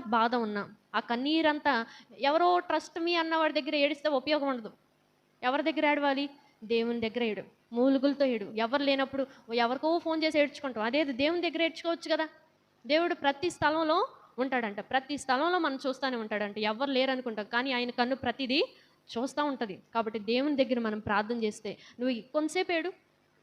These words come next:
వ-, ఎవరో దగ్గర ఏడవటం కన్నా దేవుని దగ్గర ఒక అరగంట ఏడు. ఖచ్చితంగా మనసులో ఏమొచ్చేస్తుందంటే మనశ్శాంతి వచ్చేస్తది. ఇది నేను చాలాసార్లు అనుభవించా. చాలాసార్లు కన్నీరు కార్చి ప్రార్థన చేసుకుంటున్నప్పుడు మనసులోకి తెలియని ఆనందం, తెలియని సంతోషం నాలో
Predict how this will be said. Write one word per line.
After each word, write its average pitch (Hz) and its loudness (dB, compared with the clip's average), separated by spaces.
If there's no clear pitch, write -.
వ-, 220 -6
ఎవరో 262 2
దగ్గర 302 0
ఏడవటం 262 2
కన్నా 226 -2
దేవుని 269 -2
దగ్గర 247 -2
ఒక 226 -4
అరగంట 269 0
ఏడు. 285 4
ఖచ్చితంగా 311 0
మనసులో 262 0
ఏమొచ్చేస్తుందంటే 247 0
మనశ్శాంతి 311 2
వచ్చేస్తది. 240 -2
ఇది 262 -2
నేను 254 0
చాలాసార్లు 320 4
అనుభవించా. 269 -2
చాలాసార్లు 302 0
కన్నీరు 294 -2
కార్చి 302 -2
ప్రార్థన 262 0
చేసుకుంటున్నప్పుడు 247 -4
మనసులోకి 330 2
తెలియని 311 0
ఆనందం, 269 2
తెలియని 311 0
సంతోషం 294 -2
నాలో 269 2